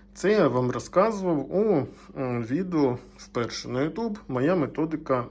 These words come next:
визначення грибка. Обробляти фунгіцидами абсолютно неефективно. Ви маєте усунути дефіцитарні явища і змінити умови по рослинах, аби вони, м, виділяли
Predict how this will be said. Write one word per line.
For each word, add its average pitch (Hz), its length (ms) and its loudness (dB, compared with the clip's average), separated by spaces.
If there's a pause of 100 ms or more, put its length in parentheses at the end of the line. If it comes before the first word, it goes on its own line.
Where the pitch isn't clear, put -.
(100)
визначення 120 640 -8
грибка. 107 480 -8 (840)
Обробляти 151 1000 4 (160)
фунгіцидами 170 840 -2
абсолютно 165 680 -2
неефективно. 127 1080 -4
Ви 180 160 0
маєте 151 380 0
усунути 123 460 -4
дефіцитарні 117 840 -6 (140)
явища 208 600 0
і 202 240 -4
змінити 143 600 -4 (120)
умови 156 520 -2
по 160 320 0 (140)
рослинах, 160 760 -2
аби 117 240 0
вони, 131 380 -2 (420)
м, 120 280 -6 (380)
виділяли 127 580 2